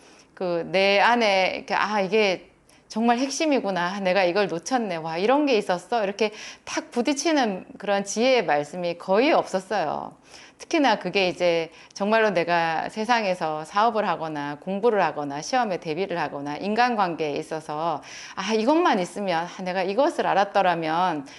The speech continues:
어, 그때 그렇게 고생하지 않고 시험에 합격할 수 있었을 텐데, 뭐 승진할 수 있었을 텐데, 사업에, 어, 성공할 수 있었을 텐데." 이렇게 보이는 그런 전략으로, 어, 여겨지는 것들은 하나도 없는 거예요. 그래서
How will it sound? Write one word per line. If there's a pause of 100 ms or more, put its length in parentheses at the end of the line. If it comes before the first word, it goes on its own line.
(240)
어,
그때
그렇게
고생하지
않고
시험에
합격할
수
있었을
텐데, (280)
뭐
승진할
수
있었을
텐데,
사업에, (260)
어,
성공할
수
있었을
텐데."
이렇게
보이는
그런
전략으로, (380)
어,
여겨지는
것들은
하나도
없는
거예요.
그래서